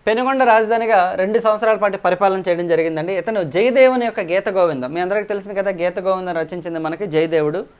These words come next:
దాన్ని శృతరంజన్ అనే పేరుతో వ్యాఖ్యానం చేయడం జరిగింది. తిరుమల రాయలు రాక్షస తంగడి యుద్ధం నుంచి పారిపోయి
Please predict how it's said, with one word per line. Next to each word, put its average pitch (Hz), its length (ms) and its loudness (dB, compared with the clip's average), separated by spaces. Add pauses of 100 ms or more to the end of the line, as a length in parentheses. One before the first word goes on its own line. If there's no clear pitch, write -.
(440)
దాన్ని 202 320 0
శృతరంజన్ 233 560 0
అనే 214 160 0
పేరుతో 196 320 -2
వ్యాఖ్యానం 175 540 -2
చేయడం 160 180 -2
జరిగింది. 151 460 -2 (120)
తిరుమల 226 320 0
రాయలు 202 340 2
రాక్షస 190 420 -2
తంగడి 196 360 -4
యుద్ధం 175 220 -2
నుంచి 180 220 -8
పారిపోయి 151 640 -2